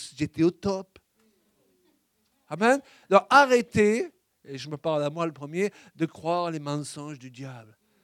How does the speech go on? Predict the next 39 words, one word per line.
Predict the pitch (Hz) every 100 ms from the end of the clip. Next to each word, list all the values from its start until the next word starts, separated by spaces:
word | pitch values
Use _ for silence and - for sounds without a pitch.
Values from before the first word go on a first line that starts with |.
| _
Tu | -
n'es | 156
pas | 151 151 147 139
en | 120 135
état. | 143 - 113 117 110 110 _ _ _ _ _ _
Aujourd'hui, | 151 160 160 151 151 175
je | 139
ne | 151
peux | 143
pas | 160
te | 156
bénir. | 139 139 143 123 _ _ _
Dieu, | 147 165
il |
te | -
bénira | 139 139 135 131
dans | 131 131
ta | 120
faiblesse. | 127 131 117 117 110 - _ -
Parce | 156
que | -
parfois, | 170 170 - 190
quand | 185 160 151
on | 139
est | 135
faible, | - 147 156 165 - _ _ _ -
on | 131
est | 135 127
humble | 135 120 110
aussi. | 104 - 113 _ _ _ _ _ _ _ _ _ _ _ _
Quand | 147 147
on | 156
ne |
se | 147 139
sent | - 139 143
pas | - 175
à | 143
la | 127
hauteur, | 117 120 131 135